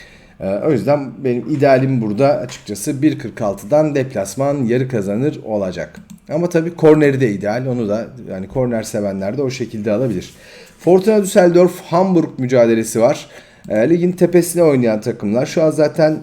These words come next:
e, lider Fortuna Düsseldorf. Beş galibiyet, iki beraberlikle oynuyorlar. Hiç yenilmediler. On bir gol attılar, dört gol yediler. Hamburg'da,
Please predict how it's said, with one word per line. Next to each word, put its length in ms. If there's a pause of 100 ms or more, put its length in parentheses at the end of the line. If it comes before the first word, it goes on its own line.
(160)
e, 40 (340)
lider 500
Fortuna 480
Düsseldorf. 580
Beş 260
galibiyet, 400
iki 260
beraberlikle 640
oynuyorlar. 380
Hiç 180
yenilmediler. 500
On 240
bir 80
gol 160
attılar, 460
dört 240
gol 160
yediler. 440 (320)
Hamburg'da, 720